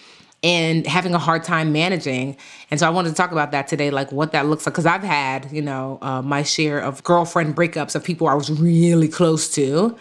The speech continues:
and being like, "Wow." I, I wanna say this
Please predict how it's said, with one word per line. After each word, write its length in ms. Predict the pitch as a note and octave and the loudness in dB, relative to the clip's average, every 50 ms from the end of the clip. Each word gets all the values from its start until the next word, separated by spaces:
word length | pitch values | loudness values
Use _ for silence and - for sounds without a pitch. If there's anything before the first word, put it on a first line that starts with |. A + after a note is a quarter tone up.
| - - - - - - _ _ _ | -18 -20 -20 -20 -20 -20 _ _ _
and 220 | C#3+ E3 E3+ D#3+ E3 | 2 4 4 4 4
being 220 | D#3+ D#3+ D#3+ D#3+ | 4 2 2 2
like, 240 | D3+ D3 C#3 C#3 - | 0 0 -2 -2 -4
"Wow." 840 | B2+ C3+ C3+ C#3+ D#3 D#3+ D#3 D3+ D3+ C#3+ C3+ C3+ C3+ C3+ C3+ C#3+ D#3+ | -6 -6 -2 0 2 2 2 2 0 0 0 -2 -2 -4 -4 -6 -4
I, 80 | F3+ G#3 | -4 -2
I 120 | G#3+ A3 | 0 2
wanna 260 | A#3 A#3 A#3+ B3 A#3+ A#3 | 2 4 4 4 4 4
say 220 | A#3+ A#3 G#3 F3 - - | 2 0 0 0 -2 -2
this 160 | - G#3+ G#3+ | -4 -4 -4